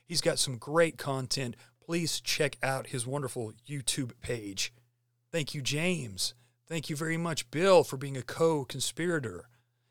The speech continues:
Thank you, Peterson. Thank you, Rooster. Thank you, John Brisson from We've Read the Documents. Please check out his wonderful YouTube page as well. So much great content on there.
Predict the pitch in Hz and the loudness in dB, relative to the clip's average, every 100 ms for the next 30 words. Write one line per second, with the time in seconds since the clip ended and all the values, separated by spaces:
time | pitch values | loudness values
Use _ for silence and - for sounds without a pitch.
0 | _ - 143 139 120 185 190 175 - 117 | _ -8 -8 -6 -4 0 0 4 2 2
1 | 87 - _ _ - 156 - 135 147 202 | -6 -18 _ _ -10 -8 -6 -6 -4 -2
2 | 185 131 - - _ _ _ _ _ - | -2 -4 -6 -10 _ _ _ _ _ -8
3 | 160 170 156 123 165 170 160 127 160 180 | -6 -4 -4 0 0 2 -2 -2 2 2
4 | 143 120 135 123 139 165 135 147 135 127 | 2 -2 -8 -10 -10 -10 -2 -2 -2 -4
5 | 139 151 - 123 98 95 - - 143 127 | -4 -4 -4 -6 -6 -6 -6 -8 -8 -4
6 | - 147 139 120 160 156 151 143 139 143 | -2 -2 -4 -6 -4 -4 -4 -4 -4 -4
7 | 127 143 - 160 139 - 151 - 123 117 | -4 -6 -4 -6 -4 -2 -2 -2 -4 -4
8 | 120 143 160 160 - _ _ _ - - | -4 -2 0 -2 -4 _ _ _ -6 2
9 | 180 165 131 - 113 - 123 110 113 101 | 4 4 -2 -2 -4 -4 -6 -4 -6 -6
10 | 104 101 101 98 | -6 -8 -10 -14